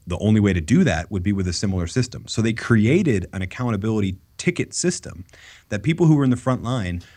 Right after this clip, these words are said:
could say, "I need this," right? "I need this resource," or, "I need this support. I need to talk to this person," whatever it is, you could start a ticket to that. And then it, it would go to, but usually it would go to your supervisor, then your supervisor would figure out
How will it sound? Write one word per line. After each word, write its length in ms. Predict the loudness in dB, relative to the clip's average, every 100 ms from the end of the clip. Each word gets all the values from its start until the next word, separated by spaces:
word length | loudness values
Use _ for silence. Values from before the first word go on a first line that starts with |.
| _ -6
could 220 | -4 -4
say, 340 | -4 -2 -4 -4
"I 140 | -2
need 180 | 0 0
this," 440 | -2 -10 -14 -18 -20 -10
right? 140 | -6
"I 60 | 0
need 180 | 0 0
this 220 | -4 -2
resource," 480 | -2 -2 -4 -4 -8
or, 160 | -8 -2
"I 80 |
need 200 | -2 0 0
this 340 | 0 -2 -8 -14 -20 -16
support. 540 | -8 -6 -2 2 2 0
I 80 | 2
need 180 | 2 2
to 80 | -4
talk 320 | -2 -4 -2
to 100 | -4
this 160 | -2 -4
person," 420 | -4 -4 -2 0
whatever 260 | 2 2 4
it 60 |
is, 120 | 2
you 80 | 2
could 140 | 0 -4
start 280 | 0 0 0
a 20 |
ticket 320 | -2 -2 -4
to 120 | -6
that. 260 | -4 -4 -6 -14 -20 -20 -20 _
And 140 | 4 6
then 240 | 4 0 _ -16 -6
it, 160 | -2 2
it 60 |
would 220 | 2 2 2
go 280 | 2 2
to, 400 | 0 0 2 0 -2
but 160 | -4 0
usually 340 | 2 2 2
it 40 | 0
would 120 | -2
go 120 | -4
to 120 | -2
your 180 | -2 -2
supervisor, 600 | -2 -2 0 -2 -2 -2
then 140 | -4 -2
your 80 | -2
supervisor 560 | 0 0 2 0 0
would 100 | -4
figure 240 | -4 -4 0
out 280 | 0 -2